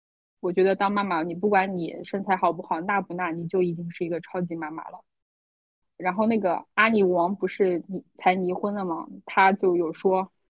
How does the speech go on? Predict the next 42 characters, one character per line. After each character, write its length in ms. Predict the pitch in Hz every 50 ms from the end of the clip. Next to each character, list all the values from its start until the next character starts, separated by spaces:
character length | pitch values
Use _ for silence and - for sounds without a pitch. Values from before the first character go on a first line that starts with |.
| _ _ _ _ _ _
一 80 | 202 190
个 120 | 220 226
女 200 | 226 202 185 165
的 140 | 151 175 175
如 140 | 180 190 202
果 80 | 208
要 140 | 190 190 180
成 180 | - - - 180
功 140 | 190 196 196
的 100 | 190 -
话， 200 | 214 185 175 180
娶 200 | - - - 175
个 120 | 175 180
老 160 | 185 170 156 160
婆 260 | - _ - 156 156
吧。 220 | 175 170 185 - _ _ _ _ _ _ _ _ _ _ _ _ _
然 120 | - 180
后 120 | 170 180 185
我 140 | 180 160 165
现 160 | - 180 175
在 140 | 175 165 156
就 140 | - 165
觉 160 | 160 165 156 151
得 140 | 156 160
是 180 | - - - 160
这 80 | - 165
样 220 | 156 156 156 156
子 100 | - -
的。 180 | 202 190 185 185 _ _ _ _ _ _ _ _ _ _ _ _ _ _ _
然 120 | 185 185
后 100 | 202 214
我 160 | 214 170 170
现 180 | 175 - 208 214
在 120 | 214 202
我 240 | 190 185 165 160 156
背 240 | - _ - 233 214
后 160 | - 233 208
的 120 | 180 180 175
女 180 | 180 170 160
人 200 | 151 160 160 170
就 100 | 202 208
是， 160 | - - 220